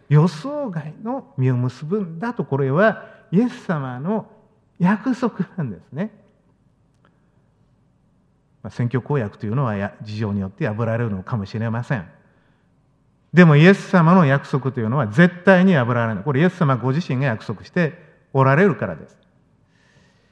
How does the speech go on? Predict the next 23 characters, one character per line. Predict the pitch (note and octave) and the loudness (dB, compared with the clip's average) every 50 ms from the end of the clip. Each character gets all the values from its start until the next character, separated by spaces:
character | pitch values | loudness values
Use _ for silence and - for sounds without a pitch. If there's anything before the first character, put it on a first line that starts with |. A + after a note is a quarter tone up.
| _ _ _ _ _ _ _ _ _ | _ _ _ _ _ _ _ _ _
ま | C3+ B2+ | -2 -2
あ、 | - | -2
そ | - - D3 D3 | -4 -4 -2 0
う | D3 C#3+ | 2 2
い | C3 B2+ | 2 2
う | A#2+ A#2 | 2 2
も | A2 G#2+ G#2 | 0 0 -2
の | G#2+ C3 | -2 -2
で | D#3+ G3 F3 | -4 -4 -6
あ | - A2 G2+ | -6 -12 -14
る | D#2+ - _ | -14 -16 _
と。 | _ A2+ | _ -18
ま | G#2 F#2+ | -18 -14
あ、 | |
そ | - - C#3 | -10 -8 -8
う | C3 | -6
す | - D3+ | -6 -8
る | B2+ C3 | -10 -10
と、 | B2 - F3+ F#3 D#3+ G#2+ - _ _ _ _ _ | -8 -6 -6 -6 -6 -6 -10 _ _ _ _ _
私 | - C3+ - G3+ G3 F3+ - _ | -10 -6 -4 -4 -6 -6 -8 _
た | - F#3 F3 | -12 -12 -12
ち | _ - F3+ | _ -12 -12
は | F3 F#3+ G#3 G#3+ G#3 | -10 -6 -6 -6 -8